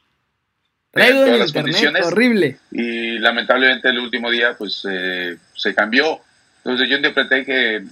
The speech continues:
Speaker 2: que era el cincuenta por ciento de lo que se había pre-, presupuestado para el cuerpo técnico y resulta que,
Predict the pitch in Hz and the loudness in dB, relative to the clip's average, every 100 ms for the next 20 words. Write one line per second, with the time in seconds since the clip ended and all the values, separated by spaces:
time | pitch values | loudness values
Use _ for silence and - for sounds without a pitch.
0 | _ _ - - 101 101 110 131 123 113 | _ _ -20 -10 -6 -4 -2 -2 -2 -6
1 | 123 113 113 101 127 120 139 151 127 104 | -4 -4 -4 -6 -6 -4 -6 -4 -4 -6
2 | 87 85 87 92 87 - 95 92 90 95 | -10 -12 -10 -10 -10 -6 -4 -4 -6 -4
3 | 107 120 120 101 95 90 - 98 113 98 | -2 -2 -2 -2 -2 -6 -10 -12 -10 -10
4 | 95 117 131 123 110 98 92 113 220 127 | -4 -2 -2 -2 -2 -2 -2 -6 -6 -4
5 | 131 131 127 165 - _ - _ - 120 | -4 -4 -6 -8 -8 _ -20 _ -8 -6
6 | 104 95 127 131 127 113 107 104 101 95 | -4 -4 0 0 2 -2 -2 -2 -2 -6